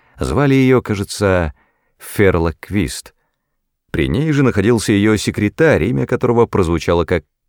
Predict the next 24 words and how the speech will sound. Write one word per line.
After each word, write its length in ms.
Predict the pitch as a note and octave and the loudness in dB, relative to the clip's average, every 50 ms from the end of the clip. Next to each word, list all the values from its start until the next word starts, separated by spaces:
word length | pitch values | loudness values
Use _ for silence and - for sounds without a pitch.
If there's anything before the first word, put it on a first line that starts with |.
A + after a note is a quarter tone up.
| _ _ _ _ | _ _ _ _
Кейт. 380 | - - G2 - - - - - _ _ _ _ _ _ _ _ _ _ _ _ _ _ _ _ _ _ _ _ _ _ _ _ - | -2 -2 -2 -2 -2 -6 -14 -20 _ _ _ _ _ _ _ _ _ _ _ _ _ _ _ _ _ _ _ _ _ _ _ _ -4
Пока 220 | - A2+ - G#2+ | -4 0 2 2
его 240 | F#2+ F2 F#2 E2 D2+ | 4 4 4 2 0
представляли, 720 | - E2 D#2+ - - - D2 B1+ D#2 C#3+ F3 D3+ F2+ C#2+ | 0 -2 -4 -4 -4 -4 -2 -2 0 0 0 0 0 -2
Джерард 640 | C2 B1 G2 C#3+ - D#3 D3 C#3+ C#3 A#2+ A2 - - | -4 -4 -4 -2 0 0 0 0 0 -2 -4 -8 -12
попытался 500 | - G2+ - - A#2 A2+ G2+ - - G2 | -12 -8 -2 0 0 0 0 0 -2 -2
улизнуть, 560 | F2+ E2 D2 C2 C2+ C3 F#3+ G3+ D3+ - - | 0 -2 -2 -2 -2 -2 0 0 -2 -2 -4
но 280 | - E2+ - - - | -4 -4 -4 -4 -6
Ферла 520 | C#3 - - - A#2+ D3+ E3+ D#3+ D#3 D3 D3 | -8 -10 -6 -2 0 2 2 2 2 2 2
ухватила 520 | C#3 B2 - - G#2+ G2+ - A2+ A2 G2+ | 2 2 2 2 2 2 4 2 2 4
его 240 | G2+ G2 F2+ F#2+ F#2+ | 4 4 4 4 2
за 140 | D#2+ E2 F2+ | 2 2 0
рукав 440 | D2+ C#2 C2+ - E3 F3+ F3 - D#3+ | 0 -2 -2 0 0 0 0 0 0
и 80 | D#3 C3+ | -2 -2
спросила 600 | - - - - A2 G2 - - D3 C#3+ B2 A#2 | -2 -2 0 0 0 0 0 -2 -2 -2 -2 -2
что-то 320 | - - A#2+ A2 - G2+ | -2 -4 -6 -4 -2 -2
насчет 320 | F#2+ F#2 F2 - - - | -2 -2 -4 -4 -6 -8
флота. 440 | - - - D2 C2 B1+ - - - - _ _ _ _ _ _ _ _ _ _ _ _ _ _ _ _ _ _ _ | -8 -8 -10 -8 -8 -8 -10 -12 -16 -18 _ _ _ _ _ _ _ _ _ _ _ _ _ _ _ _ _ _ _
Я 140 | - F#3 F#3 | -2 0 0
улыбнулся, 760 | D3+ A#2+ G2 F#2 D#2 E2 A2 D3+ D#3+ D3+ D3 - - D3 B2 | 2 2 2 2 0 0 -2 0 0 -2 -2 -2 -2 -2 -2
кивнул 560 | - - F#2+ D2+ D#2+ G2+ A2+ A#2 A2 G#2 G2+ | 0 -2 -2 0 0 0 2 2 2 2 2
и 160 | G2 F#2 F2 | 2 2 0
пошел 380 | E2 - F#2+ E2+ - F2 F2 F#2+ | 0 0 -2 -2 -2 -2 -2 -2
дальше. 440 | D2+ C#2 A#1+ A#1+ A#1 - - - | -2 -4 -6 -6 -8 -14 -18 -20